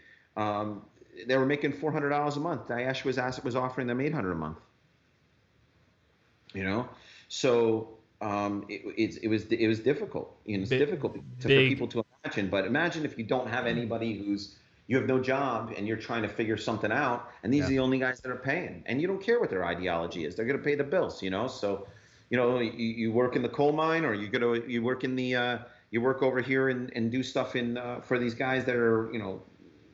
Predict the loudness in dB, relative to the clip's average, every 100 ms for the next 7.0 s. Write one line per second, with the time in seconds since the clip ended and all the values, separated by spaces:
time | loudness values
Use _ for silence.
0 | -20 -16 -8 -4 0 0 0 0 -2 -2
1 | -4 0 0 2 0 -4 -2 0 0 -4
2 | -12 -20 -10 -2 0 0 -2 -6 -4 -2
3 | -2 -2 -2 0 2 4 2 0 -2 -6
4 | -6 -6 -4 -6 -4 -4 -2 0 0 0
5 | 0 0 -4 -12 _ _ _ _ _ 0
6 | 0 2 2 2 0 0 0 -2 -8